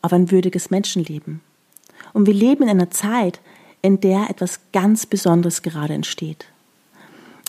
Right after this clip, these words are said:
Da, das ist etwas ganz, ja, das sehr Neues, dass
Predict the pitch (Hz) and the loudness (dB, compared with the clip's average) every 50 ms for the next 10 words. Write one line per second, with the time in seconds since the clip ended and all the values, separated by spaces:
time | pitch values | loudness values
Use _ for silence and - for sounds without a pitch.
0 | - - - 185 185 175 165 - _ _ _ _ _ _ _ _ _ _ - 196 | -6 -2 0 0 0 0 -2 -6 _ _ _ _ _ _ _ _ _ _ -6 -6
1 | 196 - 226 220 214 220 - 208 196 - - _ - 233 208 240 269 285 269 - | -4 -4 -4 -4 -4 -4 -4 -6 -6 -8 -10 _ -6 -2 0 2 2 2 2 -2
2 | - - - - 190 208 220 226 196 175 - 190 - - - 214 233 262 269 262 | -4 -8 -8 -6 -4 -4 -2 -4 -4 -6 -6 -10 -8 -4 0 2 4 4 6 6
3 | 233 214 214 247 269 233 165 139 123 - - - - - _ _ - - _ - | 6 6 6 4 4 2 2 0 -4 -6 -10 -14 -14 -18 _ _ -20 -20 _ -6
4 | 190 180 - - - | -4 -4 -4 -6 -10